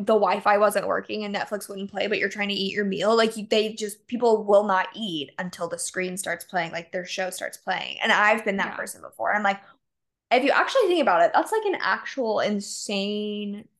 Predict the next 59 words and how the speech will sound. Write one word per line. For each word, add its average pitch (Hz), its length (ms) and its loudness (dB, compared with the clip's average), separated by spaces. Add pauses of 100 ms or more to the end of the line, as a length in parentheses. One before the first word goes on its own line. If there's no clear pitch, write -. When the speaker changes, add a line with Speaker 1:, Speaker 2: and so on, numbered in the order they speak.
(120)
Speaker 1:
thing 208 280 4
that 170 120 4
we 175 200 0
do. 170 540 -2
That's 202 220 2
not 208 360 2
Speaker 2:
Yeah. 190 80 0
Speaker 1:
natural, 139 540 -4
and 202 120 0
it's 202 200 -6
not 185 260 0
Speaker 2:
No. 285 80 0
Speaker 1:
normal. 185 560 -6 (500)
Speaker 2:
Oh 220 40 -10
my 226 80 -6
Speaker 1:
So, 233 80 4
Speaker 2:
God, 220 80 8
I'm 220 60 8 (200)
Speaker 1:
like 226 80 2
Speaker 2:
so 240 380 0
guilty 208 380 -4
of 180 140 -8
that. - 300 -6 (220)
<laughs> - 180 -4
So 226 280 2
Speaker 1:
Right, 277 200 6
me 233 240 6
Speaker 2:
guilty. - 220 -6
Speaker 1:
too. 220 560 -2 (360)
And 220 100 -2
it's, 214 140 -2
like, 208 180 2
mindfully, 202 540 2
you 190 80 2
have 185 140 0
to 190 60 -12
just 196 200 -14
be 185 60 -4
like, 170 260 -4 (440)
"Wait, 160 360 -8
what?" 208 640 2
Like, 220 400 2
turn 208 220 0
it 202 80 2
off. 139 220 2
Like, 226 100 4
I 240 100 4
know 240 240 6
it's 254 160 2
fun 220 340 2
sometimes, 202 880 -2
but, 196 180 -2
like, 202 180 2
Speaker 2:
Mm-hmm. - 160 -6
Speaker 1:
limit 247 260 0
a 247 80 -2
movie 196 340 -6
night 190 380 -6
and 190 240 -12